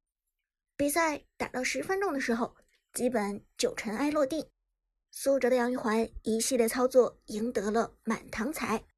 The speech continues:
对面自称是隐姓埋名粉丝的人，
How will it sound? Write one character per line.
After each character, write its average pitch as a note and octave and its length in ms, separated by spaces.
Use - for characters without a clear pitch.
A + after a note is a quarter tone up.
对 C#4+ 180
面 C#4 340
自 A#3 200
称 A#3+ 220
是 C4 140
隐 A3 120
姓 C4 160
埋 B3+ 160
名 C4+ 240
粉 - 280
丝 F#4+ 180
的 F4+ 60
人， C#4 280